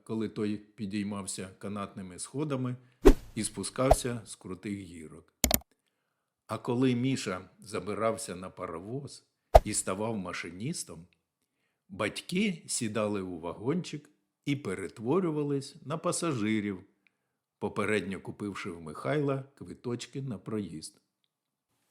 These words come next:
Загалом з мамою і татом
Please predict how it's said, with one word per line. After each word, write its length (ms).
Загалом 760
з 200
мамою 480
і 60
татом 480